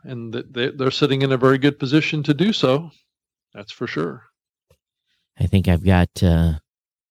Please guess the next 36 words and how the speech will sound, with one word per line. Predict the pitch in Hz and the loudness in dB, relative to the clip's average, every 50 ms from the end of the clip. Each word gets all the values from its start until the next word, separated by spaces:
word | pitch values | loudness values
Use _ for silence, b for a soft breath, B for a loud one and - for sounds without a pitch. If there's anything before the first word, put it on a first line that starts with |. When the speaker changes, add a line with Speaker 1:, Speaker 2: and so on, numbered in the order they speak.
| _ _ _ _ _ _ | _ _ _ _ _ _
Speaker 2:
I | 95 95 | -2 0
hear | 92 110 104 | 2 4 4
you | 98 98 90 | 4 4 2
in | 90 90 95 | 2 2 0
one | 95 92 92 90 | 0 0 0 0
ear. | 90 90 95 90 87 | 0 0 0 0 -2
It's | 82 - - | -4 -4 -4
not, | 101 92 92 - - _ _ _ | -2 -2 -2 -2 -6 _ _ _
it's | 98 - - - | -14 -4 0 2
on | 120 117 104 | 4 4 4
my | 95 95 98 98 95 | 4 4 2 2 2
end. | 95 90 87 82 82 82 - - _ _ _ _ _ _ _ _ _ _ _ _ _ _ - | 2 2 0 0 -2 -4 -6 -12 _ _ _ _ _ _ _ _ _ _ _ _ _ _ -2
Every, | 135 139 151 160 | 2 4 4 4
about | 131 127 117 123 | 4 4 4 4
every | 156 180 185 175 135 107 - _ _ _ _ - | 4 2 4 2 2 2 -2 _ _ _ _ -6
year, | 110 104 110 117 113 107 98 92 | -2 0 2 4 6 6 6 6
I | 98 | 4
have | 107 110 - | 2 2 0
to | - 107 | 0 0
replace | 98 - - - 104 95 - - | 0 0 0 0 0 0 -2 -4
this | - 92 - - | -6 -6 -6 -8
cable | - - 101 90 87 85 82 80 73 | -6 -4 -2 -2 -2 -2 -4 -4 -2
that | 87 82 82 | -2 -2 -2
I'm | 82 80 | -2 -4
showing | - - - 90 90 95 95 | -4 -2 -2 0 0 0 0
you, | 95 92 | 0 0
Rob. | 95 98 98 104 107 101 - _ _ _ _ _ _ _ _ _ _ _ _ _ _ _ _ _ _ _ _ - | 0 0 0 -2 -2 -4 -8 _ _ _ _ _ _ _ _ _ _ _ _ _ _ _ _ _ _ _ _ -4
I, | - - - - _ | -2 -2 -2 -2 _
Speaker 1:
What's | 151 143 147 - | -6 -8 -6 -6
Speaker 2:
I, | 170 170 | -8 -8
Speaker 1:
that? | 143 - - _ - | -8 -10 -14 _ -2
Speaker 2:
I | 113 113 | 0 0
roll | 110 107 113 117 127 135 135 135 | 2 4 4 4 6 6 4 4
over | 131 123 123 | 4 2 2
this | 113 110 110 110 - - | 2 2 0 0 0 0
thing. | - 117 113 110 110 110 107 104 | 2 2 2 2 2 0 -2 -4